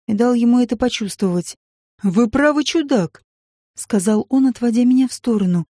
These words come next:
когда я стал упрекать его за недостаток сообразительности. «Вы недоверчивы, как итальянец,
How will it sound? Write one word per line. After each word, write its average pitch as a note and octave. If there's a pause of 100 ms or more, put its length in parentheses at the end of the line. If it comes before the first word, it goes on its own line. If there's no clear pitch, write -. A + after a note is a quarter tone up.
когда G#3+
я A3+
стал A#3
упрекать A#3
его C4
за A#3+
недостаток B3+
сообразительности. A3+ (760)
«Вы A#3
недоверчивы, B3+
как B3
итальянец, A#3